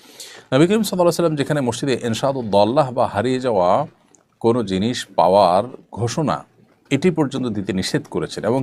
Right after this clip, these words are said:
কেউ সে ঘোষণা দিলে নবীজি বলেছেন তার জন্য বদদোয়া করতে, যেন, আহ, যেন সে তার ওই জিনিসটা খুঁজে না পায়। অর্থাৎ এটি নিরুৎসাহিত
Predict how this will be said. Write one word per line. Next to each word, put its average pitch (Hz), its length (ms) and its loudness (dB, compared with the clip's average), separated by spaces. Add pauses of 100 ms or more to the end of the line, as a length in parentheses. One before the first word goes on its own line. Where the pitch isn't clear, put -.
কেউ 151 120 -4 (100)
সে - 100 -6
ঘোষণা 117 340 -2
দিলে 123 120 2
নবীজি 107 240 -2
বলেছেন 123 400 -2
তার 117 200 0
জন্য 104 140 -4
বদদোয়া 95 400 2
করতে, 156 200 -4
যেন, 156 180 2
আহ, 87 1200 0 (200)
যেন 123 140 2 (260)
সে 117 140 -2 (420)
তার 85 200 2 (100)
ওই 110 180 -4
জিনিসটা 98 320 -8 (160)
খুঁজে 120 360 2
না 80 140 -4
পায়। 76 160 -4 (540)
অর্থাৎ 147 320 2 (260)
এটি 104 120 -6 (160)
নিরুৎসাহিত 113 460 -6